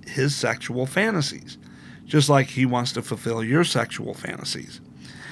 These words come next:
And let's face it, you know, guys, they do want you to be satisfied sexually. It's kinda like this joke that I tell my wife when she's, you know, talks about,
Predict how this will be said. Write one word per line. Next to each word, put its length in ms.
And 140
let's 160
face 260
it, 120
you 60
know, 120
guys, 560
they 320
do 320
want 500
you 380
to 140
be 420
satisfied 920
sexually. 800
It's 120
kinda 240
like 260
this 360
joke 360
that 160
I 80
tell 240
my 180
wife 460
when 400
she's, 600
you 100
know, 160
talks 380
about, 420